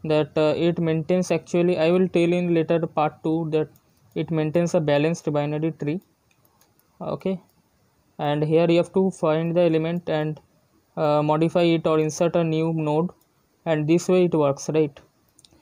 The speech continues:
So you cannot directly access the element in order of one complexity by just giving this index.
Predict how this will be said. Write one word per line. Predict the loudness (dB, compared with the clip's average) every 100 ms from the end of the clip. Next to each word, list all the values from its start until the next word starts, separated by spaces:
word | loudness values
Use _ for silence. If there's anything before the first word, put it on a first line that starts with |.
| _ _ _
So | 2
you | 4 4
cannot | 2 0 2 2
directly | 2 2 2 2 4
access | 2 0 -2 2
the | 2
element | 2 0 0
in | 0
order | 0 0 0
of | 0
one | -2 -4
complexity | -2 -2 -2 -2 0
by | 2 2
just | 2 0 -2
giving | -2 -2
this | -6 -6
index. | -4 -4 -6 -12